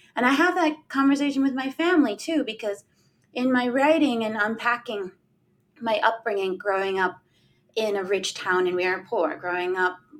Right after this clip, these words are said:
you know, brown, obviously so, and, uh, in a white town, and what that experience was for me. And my parents, my sisters, we were all there, like, you, you know, and, and none of us have had this language.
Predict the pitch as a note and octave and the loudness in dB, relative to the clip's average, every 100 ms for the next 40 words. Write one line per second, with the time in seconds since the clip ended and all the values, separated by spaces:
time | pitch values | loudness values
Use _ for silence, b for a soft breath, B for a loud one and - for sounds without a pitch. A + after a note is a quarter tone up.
0 | _ A3+ G3+ F#3+ F#3 G3+ F#3+ F3+ F#3 F#3 | _ -6 -4 -2 -2 4 6 8 6 2
1 | - - G3+ G3+ G#3+ G#3 G#3 - F3+ F#3 | -2 0 0 0 0 0 0 -6 -2 -2
2 | F3 - F#3+ F#3 F#3 F#3 B B B G#3 | -2 0 4 4 2 -2 B B B 2
3 | G3+ G3 G3 F#3+ F3 F3 F3 - G3+ G3 | 2 2 0 2 4 2 0 -4 -2 0
4 | G3 F#3+ B3 C4 F#3+ E3+ - G3 G#3 G#3+ | 0 0 -2 -2 -2 -2 -6 -4 -2 0
5 | G#3 F#3+ G3+ - F#3 G3 B3+ E4+ D#4+ B3+ | -2 -2 -6 -6 -6 -4 0 0 2 -2
6 | G#3 F#3 - G4 - - G#3 G#3 G3+ G3 | -4 -6 -10 -12 -14 -14 -8 -6 -6 -6
7 | A#3+ D4+ D#4+ D#4 D4 G3+ - D4+ D4+ D4 | 0 4 6 4 4 -6 -4 -4 -4 -6
8 | - A3+ A#3 - C4 A#3 C4 C4 G3 F3+ | -6 -2 -2 0 -2 -2 0 0 0 -2
9 | F3+ G#3+ G#3 B B B C4+ C4 B3 D4+ | -4 -10 -10 B B B 2 4 6 6
10 | C4 C4 A#3+ A3+ A3+ A3+ B3 C#4+ E4 E4+ | 4 -2 -4 -4 -4 2 6 8 8 8
11 | D#4 C#4 C4 B3+ A3 A3 G#3 G#3+ G3 G#3 | 6 4 -2 -4 -2 -2 -2 -4 -4 -2
12 | A#3+ F3+ - - - | -4 -8 -14 -18 -20